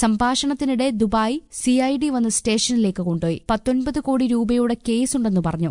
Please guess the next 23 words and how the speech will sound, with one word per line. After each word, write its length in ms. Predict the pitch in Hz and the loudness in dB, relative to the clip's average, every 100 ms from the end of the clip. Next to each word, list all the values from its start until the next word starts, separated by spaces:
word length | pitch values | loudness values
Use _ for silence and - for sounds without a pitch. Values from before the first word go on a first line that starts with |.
| - | -2
അല്പം 340 | 202 214 285 285 | 0 0 0 -2
കഴിഞ്ഞപ്പോൾ 520 | 269 247 240 247 262 285 | 0 0 0 0 -2 0
ഇരുപത് 360 | 226 226 262 277 | -2 0 0 0
കോടി 260 | 269 247 | 0 0
തന്നില്ലെങ്കിൽ 560 | - 214 226 220 196 247 233 | 0 2 2 2 0 0 0
നാട്ടിലേക്ക് 520 | 202 202 226 226 226 | 0 0 -2 -2 0
വിടില്ലെന്ന് 460 | 208 208 254 214 185 | 0 0 0 0 2
ഭീഷണിപ്പെടുത്തി 760 | 214 226 254 247 220 185 208 285 - 214 | 2 2 0 0 0 -2 -2 -4 -6 0
നാസിൽ 400 | 220 240 - 302 | 2 2 0 -2
അബ്ദുള്ളയുടെ 560 | 269 214 247 240 233 240 | 0 0 2 4 2 -2
ഫോൺ 280 | - 214 226 | -2 0 0
കോൾ 200 | 214 208 180 | 2 2 2
വന്നു. 260 | 165 160 - | -2 -4 -4
അടുത്ത 280 | 226 233 269 339 | 0 0 0 0
ദിവസം 360 | 302 277 302 - | 0 0 -2 0
അജ്മാൻ 420 | 220 - 262 285 | -2 0 0 0
സ്റ്റേഷനിലേക്ക് 680 | - 269 247 226 196 180 175 | 0 0 2 2 2 2 2
മാറ്റി. 300 | 165 - 160 - - | 2 0 -4 -8 0
ഇരുപത് 380 | 226 226 262 294 | 2 4 2 2
വർഷം 320 | 294 - 285 | -2 -2 -2
ജയിലിൽ 300 | 233 240 247 247 | 0 0 0 -2
കിടത്തുമെന്നായിരുന്നു 840 | - 233 - 262 233 208 190 226 | -2 -2 0 0 2 2 2 0
ഭീഷണി. 480 | 196 190 190 170 | 2 2 2 0